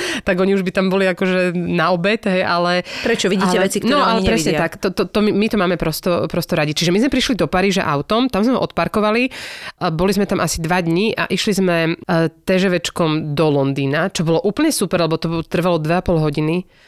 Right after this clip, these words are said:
Speaker 1: A z centra Paríža do centra Londýna sme sa dostali.
Speaker 2: T Ž V, T Ž V.
Speaker 1: To je,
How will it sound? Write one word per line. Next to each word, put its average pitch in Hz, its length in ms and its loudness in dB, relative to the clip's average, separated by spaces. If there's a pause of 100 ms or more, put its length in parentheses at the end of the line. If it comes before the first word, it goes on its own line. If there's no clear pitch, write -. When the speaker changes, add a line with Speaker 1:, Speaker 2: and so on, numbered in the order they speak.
(140)
Speaker 1:
A - 80 -6
z 147 140 -2
centra 196 240 2
Paríža 170 320 0
do 160 80 2
centra 170 320 0
Londýna 151 400 0
sme 156 140 0
sa 151 120 -6
dostali. 165 600 -2
Speaker 2:
T - 160 0
Ž 190 160 0
V, 170 80 0 (120)
T - 140 -6
Ž 170 160 -4
V. 165 140 -2
Speaker 1:
To 175 180 2
je, 180 100 2